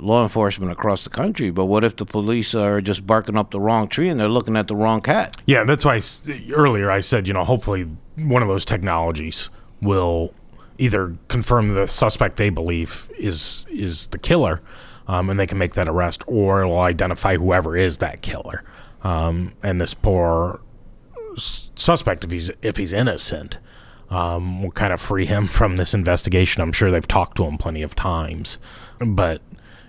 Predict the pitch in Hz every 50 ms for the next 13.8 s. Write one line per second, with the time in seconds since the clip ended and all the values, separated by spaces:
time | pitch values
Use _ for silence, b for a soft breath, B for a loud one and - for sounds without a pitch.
0 | B B 104 101 90 85 85 87 104 92 95 87 76 90 92 90 90 87 82 76
1 | - - - - 95 95 87 87 80 82 80 80 82 80 - - 92 87 82 80
2 | - - - - - - - - 127 117 104 107 98 98 92 87 85 82 - -
3 | 107 104 - - - 104 95 92 95 90 82 - - 104 95 - - - 95 82
4 | 80 - - 107 90 87 - - 127 - - - 92 87 78 82 80 - 92 87
5 | 82 80 80 80 80 - B B B B B B B B B B - - 123 107
6 | 95 85 95 87 85 82 80 78 76 80 80 73 69 - - - - - - -
7 | - - - - - 82 82 80 80 82 82 82 82 85 85 85 85 85 80 76
8 | 76 87 87 80 78 73 - - 87 82 80 82 - - - 98 90 - - 92
9 | 85 80 80 82 80 82 78 76 73 76 - - - 78 73 - - B B B
10 | B B B - 110 110 101 95 110 110 127 135 113 92 92 90 85 82 76 85
11 | 85 78 76 80 90 90 87 90 87 87 82 82 85 92 98 98 95 92 87 82
12 | 78 78 80 87 87 87 87 85 82 76 82 90 87 87 85 87 85 85 82 80
13 | - - - 85 82 82 113 131 117 101 104 104 104 101 95 -